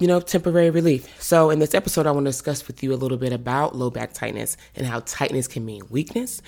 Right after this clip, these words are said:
and give you three tips that help you with your tight low back that has nothing to do with stretching. All right, so let's get started. Tip number one. If you know me, you probably already know what I'm gonna say.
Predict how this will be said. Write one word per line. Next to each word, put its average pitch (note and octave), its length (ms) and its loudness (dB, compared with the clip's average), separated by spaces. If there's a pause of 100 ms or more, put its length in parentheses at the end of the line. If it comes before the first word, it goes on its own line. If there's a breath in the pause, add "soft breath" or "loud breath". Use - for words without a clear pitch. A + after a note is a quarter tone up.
(260 loud breath)
and C#3 140 -2
give D3 120 0
you C#3+ 120 0
three G3 280 -2
tips F#3+ 360 -2
that B2+ 120 0
help C3 220 -4
you B2+ 480 0 (760)
with D3+ 160 0
your B2+ 120 2
tight A#2 200 -6
low A#2 120 -6
back G2+ 240 -14 (180)
that C3 80 -6
has B2+ 180 -6
nothing B2 560 -6 (120)
to - 120 -8
do G2+ 420 -12 (120)
with G2+ 320 -14
stretching. - 540 -12 (240)
All D3+ 80 -12
right, B2 240 -6
so D#3 240 -4 (320 loud breath)
let's C3+ 160 -2
get C3+ 120 -2
started. - 540 -6 (1800 loud breath)
Tip G3 320 0
number E3+ 420 6
one. C3+ 600 2 (2250)
If - 140 -6
you C#3 60 2
know D3 200 8
me, D3+ 140 8
you C#3 140 4
probably C3 320 4
already C3+ 120 8
know C3 80 6
what C3 120 4
I'm B2 40 2
gonna B2+ 180 2
say. A2+ 440 -2